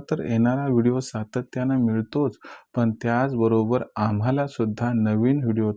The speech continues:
तयार करण्यासाठी प्रोत्साहन मिळत राहते.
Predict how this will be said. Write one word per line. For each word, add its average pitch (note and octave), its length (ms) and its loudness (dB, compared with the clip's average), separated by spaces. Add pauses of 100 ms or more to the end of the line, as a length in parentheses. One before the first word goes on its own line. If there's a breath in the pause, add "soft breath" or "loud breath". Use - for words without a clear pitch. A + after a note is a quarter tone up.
तयार G#2 280 -2 (100)
करण्यासाठी G#2+ 800 -2
प्रोत्साहन A#2 680 -4
मिळत G#2 360 -2
राहते. G#2 420 0